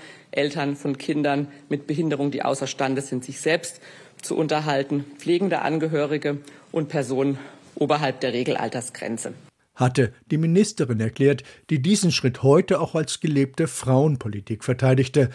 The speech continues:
Speaker 2: durch den etwa die Eigenständigkeit und auch die Vorsorge für die Rente gefördert werde, zumal die Mitversicherung auch ein Beschäftigungshemmnis sei. Zwei Komma zwei Milliarden Euro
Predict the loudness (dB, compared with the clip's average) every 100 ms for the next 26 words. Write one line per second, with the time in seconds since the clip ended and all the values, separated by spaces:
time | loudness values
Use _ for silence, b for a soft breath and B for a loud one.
0 | B B -4 2 2 2 0 2 2 0
1 | 2 4 4 2 0 0 0 2 0 0
2 | B -4 -2 -4 -2 -2 4 4 6 6
3 | 4 4 0 0 0 2 2 2 2 0
4 | 0 2 4 4 4 4 4 2 B B
5 | B 0 2 4 4 2 2 0 0 0
6 | 2 2 2 2 0 0 4 4 4 0
7 | 2 2 0 2 2 2 0 0 0 0
8 | 0 0 0 -2 -6 -8 -12 -18 _ _
9 | _ _ -4 2 2 2 0 -2 -2 2
10 | 4 4 2 4 4 2 2 4 4 6
11 | 2